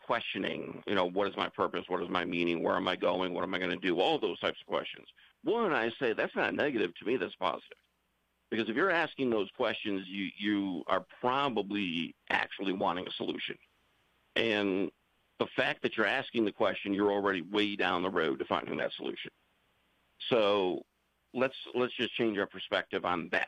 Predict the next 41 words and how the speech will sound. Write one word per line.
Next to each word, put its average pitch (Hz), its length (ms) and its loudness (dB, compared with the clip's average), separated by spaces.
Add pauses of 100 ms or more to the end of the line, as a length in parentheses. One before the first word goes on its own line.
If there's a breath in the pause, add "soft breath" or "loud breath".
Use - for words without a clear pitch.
(120)
piece 87 220 -8
right 65 200 2
there. 78 120 0
There's - 200 -8
nothing 110 500 2
wrong 90 220 -2
with 64 160 -12
questioning. - 440 -4 (1120)
But 139 140 4
we 160 120 4
also 226 300 0
then 131 500 0
really 151 280 2
have 139 280 0
to, 107 380 2
you 117 100 0
know, 107 300 0
just 117 220 -2 (220)
see 120 160 -4
life 110 480 2
from 101 160 0
a 101 60 0 (100)
whole 107 320 0
different 123 260 -2
perspective. - 560 -4 (760)
And 104 760 0
whatever 120 420 2
is 107 100 -4
happening, 113 840 0 (100)
you - 80 -2
know, 98 380 0 (300)
we 117 120 -2
can 123 180 0
acknowledge 120 720 0
what 98 220 -2
the 101 80 -4
negatives 95 480 -2
are. 151 420 0
I'm, 90 160 0
I'm 92 160 2
not 110 140 0